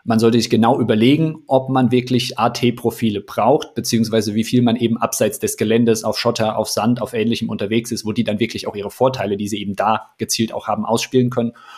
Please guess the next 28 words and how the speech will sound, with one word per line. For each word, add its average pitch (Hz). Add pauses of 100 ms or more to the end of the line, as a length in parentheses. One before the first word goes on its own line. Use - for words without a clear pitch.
(160)
oder 120
ob 107
es 110
nicht 113
eben 107
auch 104
Ganzjahresreifen 104
durchaus 101
tun. 143 (320)
Für 117
schwere 113
Campingfahrzeuge 107
gäbe 101
es -
zudem 104
die 104
Option, 101
dass 98
man 101
auf 101 (140)
spezielle 101
C- 110
oder 104
C -
P 107
gekennzeichnete 104
Profile 98
setzt. -